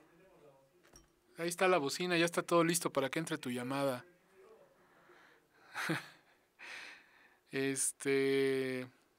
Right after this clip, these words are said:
ya ni me acuerdo qué estaba diciendo, güey. Ah, que lo de las redes y eso. No, estamos hablando del fútbol, ¿no? Entonces,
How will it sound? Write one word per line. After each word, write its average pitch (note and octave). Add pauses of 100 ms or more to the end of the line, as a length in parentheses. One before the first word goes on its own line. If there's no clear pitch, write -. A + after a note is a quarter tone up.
(140)
ya B3
ni A#3+
me E3+
acuerdo F#3+
qué -
estaba F#3
diciendo, C#3+
güey. B2 (1500)
Ah, F3+
que D#3
lo C#3+
de C#3
las C3+
redes D#3
y C3+
eso. C#3 (300)
No, B3+
estamos D#4+
hablando D4
del A#3
fútbol, A#3
¿no? A#3+ (3250)
Entonces, A#3